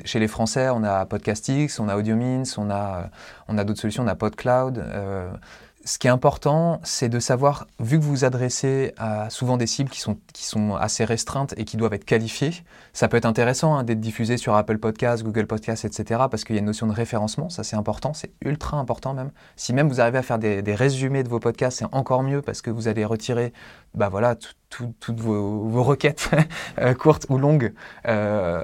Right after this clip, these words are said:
en fonction de ce que vous allez récupérer dans l'épisode. Euh, mais, mais ouais, ouais, enfin,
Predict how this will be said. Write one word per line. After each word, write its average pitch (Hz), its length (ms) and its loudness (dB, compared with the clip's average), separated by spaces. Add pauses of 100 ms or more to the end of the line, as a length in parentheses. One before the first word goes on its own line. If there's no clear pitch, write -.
en 117 80 2
fonction 127 380 0
de 123 100 2
ce 110 80 -6
que - 80 -4
vous 110 140 2
allez 110 120 4
récupérer 110 460 -2
dans 110 80 0
l'épisode. 113 540 -2 (680)
Euh, 95 1300 -2
mais, 110 220 2
mais 104 280 0
ouais, 127 160 4
ouais, 147 160 4 (680)
enfin, 107 260 -2